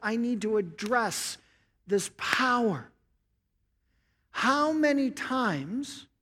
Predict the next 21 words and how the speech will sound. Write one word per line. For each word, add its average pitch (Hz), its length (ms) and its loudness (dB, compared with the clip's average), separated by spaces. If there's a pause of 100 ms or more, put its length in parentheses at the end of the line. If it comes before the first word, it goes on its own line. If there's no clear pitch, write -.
(520)
are 233 180 2
we 240 180 0
trying 247 360 0
to 220 100 2
share 269 800 4
the 214 140 0
faith, 170 760 2 (1080)
and 220 220 0
yet 233 320 2
we're 226 160 2
not 233 500 0
addressing, 190 960 -4 (300)
we're 226 140 2
not 214 340 0
praying 254 720 2
for 156 600 -4 (920)
any 269 460 0
evil 247 500 0
activity, 180 960 -6 (960)
any 226 200 0
falsehood 196 960 -2